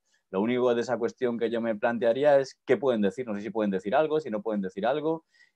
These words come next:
no tengo <laughs> ni, ni idea, ¿no? Pero, pero simplemente me plantearía qué va a decir el regulador sobre eso. Yo entiendo que,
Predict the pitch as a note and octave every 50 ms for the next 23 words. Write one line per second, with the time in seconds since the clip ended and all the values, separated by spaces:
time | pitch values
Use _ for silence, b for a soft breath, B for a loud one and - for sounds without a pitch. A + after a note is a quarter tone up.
0 | _ - F#2 F#2+ F#2+ A2+ A2+ B2+ - - D#3+ D3+ - D3 C3+ A#2+ B2 - _ _
1 | b b b b b G#2+ A2 A2 A2+ A#2 A2 G2+ F#2 G2 G#2+ B2+ D3 C#3 A2 F#2+
2 | F#2+ F#2 F2+ E2+ E2 D#2+ - - F2+ E2+ F2 E2+ F2+ F#2+ - - A2 G2+ A#2 A2+
3 | A2+ A#2+ A2+ G#2+ G#2 A2 G2+ F#2+ G2 F#2 G#2 A2+ G#2 A2 G#2 G#2+ G#2 F#2 F2 -
4 | F#2 F#2 E2 E2+ E2+ D#2+ D#2+ D#2 D#2 D#2+ F#2 F#2 - - E2+ D#2+ G2+ C3 - -
5 | F#2+ G2+ G#2+ G#2 G#2 A2 A2 A2+ A2+ G#2+ A2 G#2 G#2